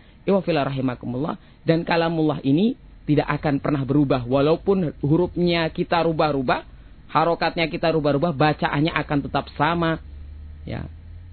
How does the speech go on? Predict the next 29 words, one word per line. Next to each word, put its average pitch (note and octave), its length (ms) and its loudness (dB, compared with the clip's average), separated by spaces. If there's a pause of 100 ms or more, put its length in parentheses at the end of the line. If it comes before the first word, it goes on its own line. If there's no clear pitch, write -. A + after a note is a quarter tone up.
(320)
Dan D3 320 2
terdengar D3+ 560 0
akan D3+ 220 -2 (100)
tetap D3+ 240 -4
sama. D#3 480 -2 (600)
Kalam D#3+ 440 2
ataupun, C#3+ 640 0
eh, C3 260 2 (100)
suaranya E3+ 520 0
akan D3 240 -2
tetap - 240 -2
sama. C#3 480 -2
Tidak C#3 240 0
bisa, C3 320 0 (240)
eh, C3 240 2
dirubah, C#3+ 440 2
tidak C3 240 -4
bisa C3+ 240 0
diganti, C3 1800 0
eh, A#2+ 80 -6
sedikit C3+ 320 -2
pun. B2 240 -2
Walaupun B2+ 400 0
hanya B2+ 320 2
satu C3+ 240 -2
huruf D#3+ 240 0
di B2+ 80 -2
dalam A#2 240 0
Al-Quran. - 480 -4